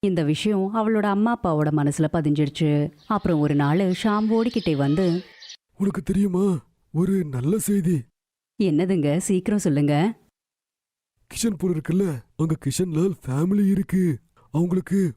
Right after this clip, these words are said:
Speaker 2: மூணு பசங்க. அவங்களுக்கு கல்யாணம் ஆகல. அவங்க பொண்ணை தேடிக்கிட்டே இருக்காங்க. இதோட பெரிய வாய்ப்பு கிடைக்காது. அவங்க மூணு பேருக்கும் நம்ம பொண்ணுங்களை கொடுத்து கல்யாணம் பண்ணி வச்சா அவங்க ரொம்ப சந்தோஷமா இருப்பாங்க.
Speaker 1: ஆனா அவங்க நம்ம சம்பந்தத்தை ஒத்துப்பாங்களாங்க?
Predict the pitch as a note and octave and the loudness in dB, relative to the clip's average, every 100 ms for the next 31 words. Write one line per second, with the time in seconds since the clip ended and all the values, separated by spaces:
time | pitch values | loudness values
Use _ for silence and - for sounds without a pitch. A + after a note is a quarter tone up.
0 | _ C#3+ E3 E3 C#3+ C3+ F#3+ E3+ B2 - | _ -2 0 0 -2 -2 0 -2 -4 -8
1 | _ D3 E3+ F#3 - C3+ C#3 G#3 F#3+ F3+ | _ -2 0 0 -2 -4 0 0 0 -2
2 | E3+ F3+ D#3+ - _ _ _ - C3+ D3 | -2 -2 -2 -6 _ _ _ -4 -2 0
3 | D#3+ - B2 D#3+ F3+ E3+ - E3+ E3+ F#3 | -2 -2 -2 -2 -2 -2 -2 -2 0 0
4 | E3+ F3+ D#3 A2 _ _ _ _ _ - | 0 0 0 -4 _ _ _ _ _ -6
5 | B2+ F3 - D3+ F3 C#3 D3+ E3+ D#3 D#3 | -2 0 0 0 0 0 -2 -2 -2 0
6 | E3 D3 C#3+ A2 - _ - E3 D3+ C3+ | 0 0 0 -2 -8 _ -2 -2 0 -2
7 | E3 F3 F3 E3 E3+ C3+ - _ - E3 | -2 0 0 2 0 0 -6 _ -4 -2
8 | D#3+ B2+ C#3 F3 E3 E3 - - C3+ C#3 | -2 -2 -2 0 0 -2 -2 -2 -2 -2
9 | D#3+ D#3+ D#3 D3 - D#3 E3+ A#2+ _ - | 0 0 0 0 0 0 0 -4 _ -6
10 | D#3 D3+ C3 D#3 F3 - C#3 E3 C#3+ C#3 | -2 0 0 0 -2 -4 -4 -2 -2 -2
11 | E3 E3+ E3 E3 E3 D#3+ C3+ - _ _ | 0 0 0 -2 0 0 -2 -8 _ _
12 | _ _ _ C4+ F3 D3 D#3 E3 D#3+ D#3+ | _ _ _ -4 0 2 2 2 2 0
13 | E3 E3 D#3+ F3+ C#3 C#3+ C#3+ D3 F3+ D#3 | 0 0 0 0 0 2 -2 -2 0 0
14 | - E3 F3+ D#3 D3+ C3+ C3+ C#3 E3+ | -2 -4 -2 0 0 0 0 0 0